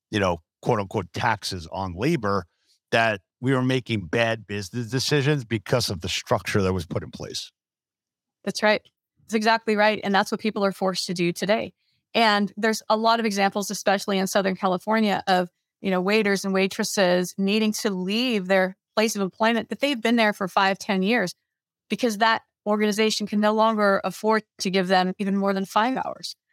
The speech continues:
Speaker 2: right? And so now they're having to go to other companies. And what's happening is they're losing their best employees to other companies that can give them more hours. On our platform, they don't have to do that. You know, they can walk in and clock in in five hours at your restaurant, walk in and clock in fifteen hours at my restaurant.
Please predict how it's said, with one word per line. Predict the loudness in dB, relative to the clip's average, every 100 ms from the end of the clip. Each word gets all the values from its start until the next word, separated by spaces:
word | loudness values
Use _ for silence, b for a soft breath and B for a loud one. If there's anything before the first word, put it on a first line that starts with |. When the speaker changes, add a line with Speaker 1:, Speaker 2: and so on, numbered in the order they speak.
| _
Speaker 2:
right? | 0 0 0
And | 0
so | 2
now | 2 2
they're | 4
having | 2 2
to | 0
go | 0
to | 0 0
other | 0
companies. | 0 0 0 -2
And | -2
what's | -4 -2
happening | 0 0 0
is | 0
they're | -2 -2
losing | 0 0 2 2
their | 4
best | 2 0 -4
employees | -2 -2 0 -2 -4
to | 0
other | 0 0
companies | -2 -2 -4 -4
that | -6
can | -4
give | -2 0
them | 0
more | 2
hours. | 2 2 0 -8 _ -2
On | 0
our | 0
platform, | 2 0 2 0
they | 2
don't | 0 -2
have | -4
to | -6
do | -6 -2 0
that. | 0 -2 _ _ _ -4
You | 0
know, | 2
they | 0
can | 0
walk | 2 2 2
in | -2
and | -2
clock | 2 2 2
in | 0
in | 0 2
five | 2 4 4
hours | 4 2
at | 0
your | 0 2
restaurant, | 2 0 0 -2 0
walk | 2 2 2
in | -2
and | -2
clock | 2 2 2
in | -2
fifteen | -4 -6 0 2
hours | 4 2 0
at | 0
my | 2 2
restaurant. | 0 0 2 0